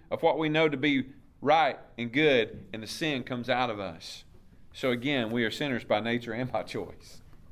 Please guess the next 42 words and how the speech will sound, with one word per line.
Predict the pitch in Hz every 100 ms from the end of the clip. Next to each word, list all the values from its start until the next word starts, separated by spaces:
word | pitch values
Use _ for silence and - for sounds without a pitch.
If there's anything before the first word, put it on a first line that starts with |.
| - - - - - - - - - - -
So | - 139
don't | 147 190
ever | 196 180 156 143 143
listen | 139 165 165 139
to |
people | 131 139 123
who | 123
say, | 123 131
"Well, | 123 117 110 - - -
what | - 156 170
you | 156
believe | 131 139 123
about | 127 120 104
God | 123 147 131
and | 110
sin | - 147 147 117
means | 117 113
God | - 120 143
just | 110 -
punishes | 131 127 - 107
people | - 123 107
for | - 107
no | 113
reason. | 135 143 98 82 - - -
It's | 113 131
Adam's | 139 123 92
fault." | - 80 69 - - - - - -
No, | 76 87 98 131 - - - - - - -
he | - 107
passed | - 110 104
it | 101
on | 113 160
to | 104
us, | 87 92 110 - - - - -
but | 98 - 95
we're | 131
the | 139
ones | 107 107 104
that | 98
do | 110 110
the |
sinning, | - 170 120 82